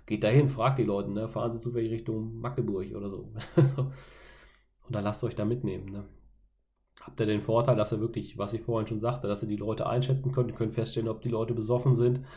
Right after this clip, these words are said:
Äh, habt ihr auf jeden Fall, äh, Quatsche mit den Leuten, ne, wo sie langfahren. Manchmal ist es auch so, die, die ähm, viele Leute wissen gar nicht so genau, wo sie lang fahren. Ist übrigens auch ein großes Problem, weil sie nämlich nach Navi fahren und dann sagen sie, „Ja, ja, ich fahre da lang“, fahren aber gar nicht da lang, weil das Navi sie irgendwo anders lang navigiert, ne?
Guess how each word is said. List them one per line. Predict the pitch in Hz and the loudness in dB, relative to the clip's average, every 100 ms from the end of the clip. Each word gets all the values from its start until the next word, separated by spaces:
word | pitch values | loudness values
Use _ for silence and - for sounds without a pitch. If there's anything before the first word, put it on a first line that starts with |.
| - - - - - _ - | -20 -20 -20 -20 -20 _ 0
Äh, | 110 101 | 2 2
habt | 101 - | -2 0
ihr | 113 107 92 | 2 4 2
auf | 101 | 2
jeden | 107 | -2
Fall, | 107 107 104 95 90 98 | 0 2 2 0 -6 -6
äh, | 101 - - | -8 -10 -12
Quatsche | - - 117 | -8 -2 -2
mit | 101 | -2
den | 95 | -4
Leuten, | 95 90 | -6 -6
ne, | 92 95 | -6 -6
wo | 101 | -6
sie | |
langfahren. | 95 104 - 95 90 | -4 -4 -2 -2 0
Manchmal | 104 - 113 | 0 2 2
ist | |
es | 113 | 2
auch | 120 | 0
so, | 120 120 | 2 2
die, | 113 110 | 2 -4
die | 113 113 - - - - - - - | -4 -4 -8 -18 -18 -20 -20 -20 -12
ähm, | - 117 110 107 - | -2 2 2 0 2
viele | 147 143 | 8 10
Leute | 139 131 | 12 10
wissen | 151 180 | 8 8
gar | 135 | 8
nicht | 123 | 8
so | 131 | 6
genau, | 123 123 | 6 6
wo | 123 | 6
sie | 113 | 8
lang | 135 165 | 8 8
fahren. | - 113 120 135 - - | 8 10 10 6 2 -2
Ist | 127 | 2
übrigens | 120 123 | 6 8
auch | 131 | 8
ein | |
großes | 120 127 123 | 8 6 4
Problem, | 117 110 135 131 | 2 6 8 8
weil | 117 | 8
sie | 113 | 6
nämlich | 117 113 | 2 4
nach | 117 107 | 2 2
Navi | 110 139 175 120 | 6 6 6 4
fahren | - 104 120 | 6 6 6
und | 120 | 4
dann | 113 | 4
sagen | 113 117 | 4 4
sie, | 135 | 4
„Ja, | 208 | 4
ja, | 208 | 4
ich | 190 | 2
fahre | - 156 | 2 4
da | |
lang“, | 143 151 | 6 6
fahren | 165 - 175 | 4 2 4
aber | 123 | 6
gar | 110 | 6
nicht | 107 - | 4 4
da | |
lang, | 107 123 131 | 4 4 6
weil | |
das | 117 117 | 4 4
Navi | 120 120 113 | 4 4 4
sie | 117 | 4
irgendwo | 117 107 | 2 2
anders | 117 139 107 | 4 4 2
lang | 104 107 - | 0 -2 -2
navigiert, | 104 - 104 127 131 | -4 -2 0 0 0
ne? | 110 | -6